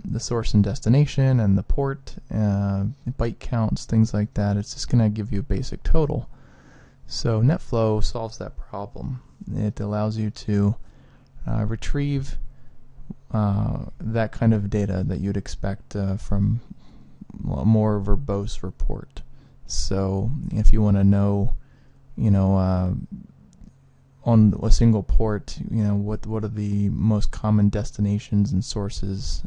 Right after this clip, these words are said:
y-, you know, or what's the most common port in used or something that's being used or something like that, NetFlow will do that for you. So NetFlow is a, uh,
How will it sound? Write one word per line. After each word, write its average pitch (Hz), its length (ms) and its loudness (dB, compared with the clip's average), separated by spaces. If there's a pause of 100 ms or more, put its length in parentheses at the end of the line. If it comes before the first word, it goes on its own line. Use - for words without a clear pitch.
y-, - 240 -6
you 107 120 -2
know, 98 360 -2
or 98 240 -6
what's 98 240 -2
the 104 60 0
most 101 180 2
common 101 300 2
port - 280 6
in 107 140 6
used 101 440 0
or 95 60 -8
something - 500 -6
that's 104 200 -8
being 104 180 4
used 104 240 4
or 107 60 2
something 107 240 4
like 101 160 2
that, 101 200 0
NetFlow 107 440 2
will - 80 2
do 92 160 -4
that - 180 -8
for - 220 6
you. 139 160 -6 (880)
So 117 420 0
NetFlow 151 520 0
is 120 100 -2
a, 107 220 4
uh, 98 220 4